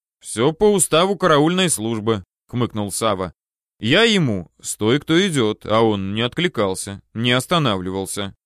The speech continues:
Объект стратегически охраняемый. Вот я и пальнул. Сначала в воздух, а потом...» Короче, что я объясняю? Была проверка, как положено, так что в этом я чист, начальник.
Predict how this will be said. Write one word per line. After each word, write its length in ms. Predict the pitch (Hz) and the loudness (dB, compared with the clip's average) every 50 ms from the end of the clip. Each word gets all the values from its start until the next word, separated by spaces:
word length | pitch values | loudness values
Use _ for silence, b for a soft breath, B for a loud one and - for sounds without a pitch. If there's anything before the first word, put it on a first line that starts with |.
| _ _ _ _ - | _ _ _ _ -4
Объект 500 | - 123 131 123 113 110 127 147 - - | 0 0 0 0 0 0 0 0 0 -4
стратегически 840 | - - 160 170 180 - 190 180 143 147 170 - 180 156 - - | -10 -6 -2 -2 -2 -2 -2 -4 -2 -4 -4 -4 -4 -6 -2 0
охраняемый. 840 | 143 120 104 120 143 147 135 113 107 107 107 107 110 107 107 95 - _ _ _ | 0 0 0 0 0 0 0 0 0 0 -2 -2 -4 -6 -8 -10 -12 _ _ _
Вот 360 | - 113 113 117 127 127 123 | -6 -4 -2 0 0 0 0
я 160 | 156 147 127 123 | 2 2 4 4
и 60 | 127 | 2
пальнул. 560 | - - 160 151 131 113 101 95 90 85 - _ _ | 2 2 0 0 0 0 -4 -4 -6 -10 -14 _ _
Сначала 480 | - - 113 107 101 - 147 180 214 208 | -12 -6 -6 -4 -2 0 0 2 2 2
в 80 | 175 | 2
воздух, 500 | 139 131 139 151 170 175 139 120 107 - | 2 0 2 2 2 0 0 -2 -6 -6
а 60 | 101 | -6
потом...» 540 | - - 107 104 - - 139 143 139 123 - _ _ _ _ _ _ _ _ _ _ _ _ _ _ - | -4 -2 -2 -2 0 0 0 2 0 0 -4 _ _ _ _ _ _ _ _ _ _ _ _ _ _ -2
Короче, 540 | 120 135 180 214 214 180 117 - - - | 0 2 4 4 4 2 0 -2 -6 -18
что 280 | - - - - 214 254 | -18 -14 -2 0 2 4
я 180 | 254 233 226 208 | 6 6 6 4
объясняю? 640 | 190 170 180 180 147 - 117 113 101 90 76 65 - _ _ _ _ | 2 0 -2 -2 -2 -4 -4 -6 -6 -6 -8 -12 -18 _ _ _ _
Была 440 | - 95 95 127 156 180 214 254 269 | -10 -2 2 4 4 4 4 2 2
проверка, 600 | - - 220 208 185 165 160 165 151 - - 131 | 2 2 2 2 4 4 4 4 2 2 -2 -4
как 220 | - 143 127 - | -4 -4 -4 -2
положено, 720 | - 143 135 131 127 123 117 107 101 107 104 104 98 95 90 - _ _ - | 0 2 2 2 2 2 0 0 -2 -4 -6 -6 -8 -8 -10 -16 _ _ -4
так 140 | - 135 135 | -4 -4 -2
что 200 | - - 165 156 | -2 0 0 2
в 80 | 147 185 | 4 2
этом 240 | 226 233 220 180 | 2 2 2 2
я 220 | 151 139 147 185 202 | 2 4 4 2 0
чист, 380 | - - - 113 107 98 - | 0 -4 -4 -4 -4 -4 -4
начальник. 680 | 110 110 107 98 - - 110 104 98 98 98 92 _ _ | -4 -2 -4 -4 -2 -2 -2 -2 -2 -4 -6 -10 _ _